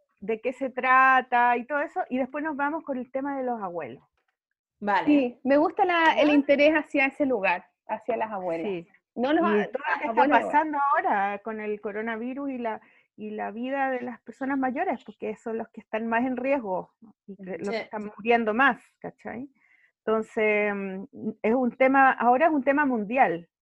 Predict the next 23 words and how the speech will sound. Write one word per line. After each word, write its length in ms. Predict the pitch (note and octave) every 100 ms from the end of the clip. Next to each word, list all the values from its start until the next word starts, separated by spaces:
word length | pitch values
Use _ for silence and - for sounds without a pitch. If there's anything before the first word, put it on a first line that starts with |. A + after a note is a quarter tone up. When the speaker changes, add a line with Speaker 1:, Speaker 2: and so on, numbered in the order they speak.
| _
Speaker 1:
los 160 | - G#3
adultos 400 | F#3+ F#3+ F#3+ F#3+
mayores, 480 | F3+ E3 A2 - F3+ _ _ _ _ _ -
Speaker 2:
Sí. 120 | B3
Speaker 1:
pero 220 | G3 F#3
por, 280 | F3+ F#3 F3+ - - _ -
por, 220 | F#3+ F3+
porque 300 | F#3+ F3+ F#3+
se 60 | G3
están 200 | F#3+ G3+
muriendo 440 | G3 G#3+ G#3 F#3
con 200 | F#3 F3
la 140 | F3 F3+
enfermedad. 560 | F3+ F#3 F#3 A3 C4 F#3+ _ _ _ _ - - -
Ya, 200 | G#3+ G3
cuéntanos 500 | C#4 D4+ F4+ F4 -
cómo 400 | F4 E4+ F4+ F4
fue 580 | - D#4+ E4 E4 E4 D#4+
la, 500 | D4 C#4 C4+ B3+ B3 -
qué 120 | C#4+
es 80 | D#4
lo 120 | F4 E4+
que, 140 | C#4